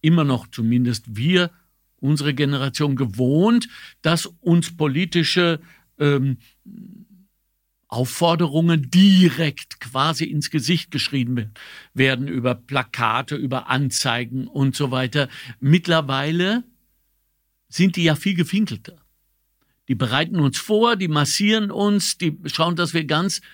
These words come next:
äh, e-, extrem entspannt sind, um uns dann ins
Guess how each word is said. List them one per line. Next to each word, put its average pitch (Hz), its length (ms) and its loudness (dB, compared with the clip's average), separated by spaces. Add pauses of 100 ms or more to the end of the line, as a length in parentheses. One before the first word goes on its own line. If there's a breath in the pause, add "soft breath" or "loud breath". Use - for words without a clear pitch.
(360 soft breath)
äh, 156 100 2
e-, - 420 -2
extrem 175 480 -2
entspannt 151 500 0
sind, 202 340 -2
um 151 280 0
uns 131 360 -2
dann 190 300 0
ins 175 340 0